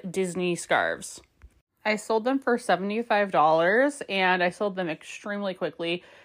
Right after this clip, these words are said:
And the reason why it's one of my favorite sales is because these scarves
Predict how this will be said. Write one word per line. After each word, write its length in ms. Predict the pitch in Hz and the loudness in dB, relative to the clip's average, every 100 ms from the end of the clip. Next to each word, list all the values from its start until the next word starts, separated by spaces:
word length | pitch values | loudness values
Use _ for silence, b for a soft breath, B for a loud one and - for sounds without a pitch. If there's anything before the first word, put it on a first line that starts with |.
| B | B
And 160 | 208 202 | -4 -2
the 100 | 190 | -2
reason 380 | 185 202 226 202 | -2 -2 -2 2
why 320 | 165 165 165 170 | 4 6 4 2
it's 180 | 170 180 | -2 -4
one 100 | 170 | -2
of 60 | |
my 120 | 165 | -2
favorite 400 | 165 165 170 151 | -2 -2 -2 -6
sales 380 | - 165 165 180 | -2 2 2 2
is 140 | 175 170 | -4 -6
because 580 | 175 165 165 160 160 - b b b b _ | -8 0 2 2 -4 -12 b b b b _
these 200 | 208 226 | -10 -10
scarves 440 | - 220 214 220 | 0 4 4 0